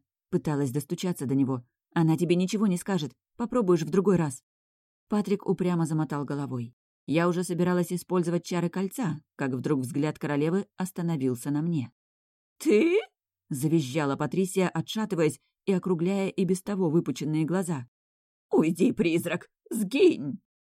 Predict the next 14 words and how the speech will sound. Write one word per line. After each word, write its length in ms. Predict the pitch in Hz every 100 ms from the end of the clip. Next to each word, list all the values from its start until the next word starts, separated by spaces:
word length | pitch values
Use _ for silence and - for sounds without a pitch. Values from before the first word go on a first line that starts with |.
| _ _ _ -
Мы 200 | 165 165
с 80 | -
Патриком 480 | 160 151 147 165
недоуменно 500 | 160 156 151 147 135
переглянулись. 680 | 135 151 131 175 147 117 - _ _ _ _ _ _ _
«Кажется, 640 | - 117 131 113 147 135
она 260 | - 135 139
тоже 280 | - 208 156
приняла 400 | 120 151 156 139
тебя 220 | 127 143
за 100 | 131
мою 180 | 147 147
покойную 480 | 151 160 156 135 156
бабку», — 400 | 156 127 120